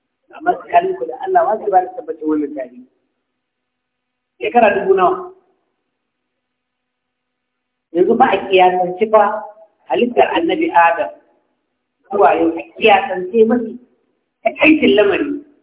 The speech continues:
a shekarar miliyan ɗaya. Miliyan ɗaya. Shekara miliyan da ta wuce akwai ɗan adam da ta doro kasa. Saboda Allah, wani zai gwada ma kabarin da shekara miliyan.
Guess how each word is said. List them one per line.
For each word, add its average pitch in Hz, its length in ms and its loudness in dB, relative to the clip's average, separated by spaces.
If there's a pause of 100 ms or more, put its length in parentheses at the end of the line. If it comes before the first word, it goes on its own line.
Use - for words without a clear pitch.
(440)
a - 140 -10
shekarar 180 360 -2
miliyan 151 280 -8
ɗaya. - 180 -20 (1400)
Miliyan 240 260 2
ɗaya. - 240 -4 (1900)
Shekara 247 320 0 (160)
miliyan 294 340 6
da 226 80 6
ta 214 100 0
wuce 226 200 0
akwai - 220 -6
ɗan 403 120 -4
adam 427 200 4
da 359 100 -12
ta 480 80 -14
doro 427 220 -8
kasa. - 260 -20 (1800)
Saboda 202 180 -2
Allah, 226 180 2
wani 220 160 6
zai 208 100 4
gwada 196 200 4
ma 185 120 2
kabarin - 320 2
da - 80 -10
shekara - 360 -4
miliyan. 156 300 -6